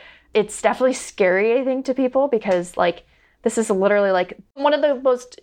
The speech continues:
tangible and closest things to you about the energy transition is, like, are you gonna be able to drive the same car that you like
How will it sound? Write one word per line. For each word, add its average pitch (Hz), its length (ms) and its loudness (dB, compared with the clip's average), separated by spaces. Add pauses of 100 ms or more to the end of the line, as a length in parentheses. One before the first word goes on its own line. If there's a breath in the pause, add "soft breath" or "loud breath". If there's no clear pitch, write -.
(140)
tangible 226 560 2
and 208 120 -2
closest 208 520 -2
things 202 360 -2
to 208 100 -2
you 190 260 2
about 170 340 0
the - 100 -2
energy 175 320 -2
transition 175 580 -2
is, 156 180 -6
like, - 240 0 (640 soft breath)
are - 100 2
you 254 100 2
gonna 311 120 2
be 285 100 2
able 277 120 2
to 277 60 0
drive 262 280 0
the 285 60 -2
same 269 240 -2
car 247 280 0
that 233 220 -4
you 208 80 -6
like 175 420 -2